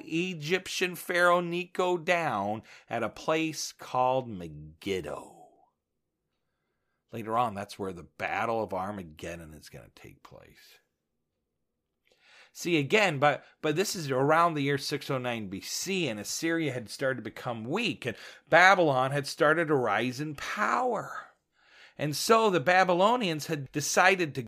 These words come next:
advance against the Assyrians, and they met 'em at this place called Carchemish on the upper Euphrates River.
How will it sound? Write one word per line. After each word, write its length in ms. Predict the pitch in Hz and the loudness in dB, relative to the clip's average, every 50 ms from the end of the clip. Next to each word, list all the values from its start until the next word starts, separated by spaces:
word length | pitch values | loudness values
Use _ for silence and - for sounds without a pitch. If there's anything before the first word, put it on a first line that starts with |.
| - 151 | -2 -2
advance 540 | 143 127 117 110 180 196 196 196 190 - - | -2 -2 0 2 2 2 2 0 -2 -6 -8
against 460 | 180 156 151 185 190 196 180 - - | -6 -2 0 0 0 0 -4 -6 -6
the 160 | 175 151 135 | -4 -4 -4
Assyrians, 800 | 135 - - - 190 185 185 190 185 185 190 190 190 190 185 165 | -4 -4 -6 -6 -4 -2 0 0 0 0 -2 -2 -2 -4 -4 -2
and 260 | 165 160 131 156 165 160 | -2 -2 -2 -2 -2 0
they 120 | 165 156 | 0 0
met 240 | 147 156 185 220 233 | 2 2 0 0 0
'em 80 | 202 | -2
at 140 | 175 147 - | -4 -4 -6
this 120 | - 139 - | -8 -14 -12
place 320 | - - 190 180 180 - | -6 -4 -2 -2 -2 -4
called 420 | - - 151 131 123 110 - _ | -4 -4 -2 -2 -2 -4 -8 _
Carchemish 680 | - - - 185 208 220 - - 123 104 101 113 - - | -10 -2 0 0 0 0 -2 -8 -8 -8 -8 -10 -8 -8
on 100 | 127 123 | -10 -8
the 120 | 123 - _ _ - | -10 -12 _ _ -2
upper 460 | - 175 190 - - 147 127 131 131 | -2 -2 -2 0 -2 -2 -2 -2 -2
Euphrates 720 | 131 143 139 131 - - 147 151 156 160 156 156 143 123 117 | -4 -4 -6 -6 -6 -6 -4 -2 -2 -2 -4 -6 -8 -8 -8
River. 540 | 139 180 240 - 254 240 165 - - - | -6 -4 -4 -4 -4 -6 -8 -8 -10 -16